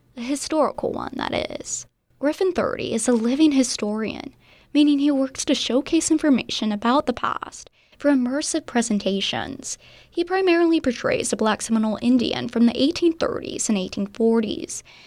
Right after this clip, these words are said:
and has participated in historical reenactments for twenty years.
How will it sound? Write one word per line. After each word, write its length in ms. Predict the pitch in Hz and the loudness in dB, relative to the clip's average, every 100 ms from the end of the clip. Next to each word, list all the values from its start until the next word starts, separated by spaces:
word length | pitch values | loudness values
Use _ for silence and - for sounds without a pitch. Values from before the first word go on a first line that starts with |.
| - | -6
and 60 | 262 | -2
has 80 | 262 | -2
participated 800 | - 262 277 262 277 269 262 254 | -2 -2 -2 -4 -2 0 2 2
in 180 | - 226 | 0 -2
historical 720 | 226 226 - 233 294 302 294 | -2 -2 -2 0 0 0 0
reenactments 800 | 254 214 196 190 - 226 226 - | 2 0 -2 -4 -2 0 0 -4
for 80 | 226 | -6
twenty 320 | - 226 233 | -2 2 2
years. 760 | 196 208 208 - - - - | 2 -2 -2 -6 -8 -10 -10